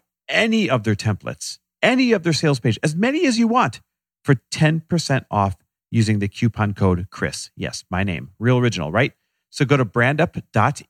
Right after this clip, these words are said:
ink, go to their shop page, check out all their sales templates, their branding kit, everything.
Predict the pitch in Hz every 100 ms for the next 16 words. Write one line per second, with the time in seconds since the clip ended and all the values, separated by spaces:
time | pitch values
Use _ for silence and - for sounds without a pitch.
0 | - 147 151 - - _ _ _ _ _
1 | _ - - 131 151 160 156 - 185 175
2 | - - - 85 90 - _ _ - 175
3 | 165 - - 147 156 147 120 - 156 151
4 | 147 120 - 143 143 143 - 139 120 123
5 | 117 131 151 143 143 - 156 - - 139
6 | 135 117 98 71